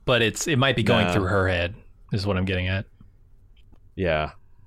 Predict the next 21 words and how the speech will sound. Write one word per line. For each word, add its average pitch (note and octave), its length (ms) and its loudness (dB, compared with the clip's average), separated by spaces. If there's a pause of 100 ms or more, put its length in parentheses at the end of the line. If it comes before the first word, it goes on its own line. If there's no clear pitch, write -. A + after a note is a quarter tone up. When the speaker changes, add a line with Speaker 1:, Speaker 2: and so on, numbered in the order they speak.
(1300)
Speaker 2:
All C3+ 60 4
right, D#3 120 6
and D#3+ 220 4
on G#3+ 180 4
a A#3 80 6
whim, D3+ 380 6
'cause C3 160 4
we C3+ 120 6
just C3+ 160 2
realized, C#3+ 240 6
oh D3 100 6
shit, D#3 260 4
we B2+ 80 2
got C3+ 140 4
screeners. C3 420 4
No A2 140 4
one A#2 180 4
maybe A#2 300 4
ever A2 200 6
have F#2+ 120 0
done, A#2+ 180 4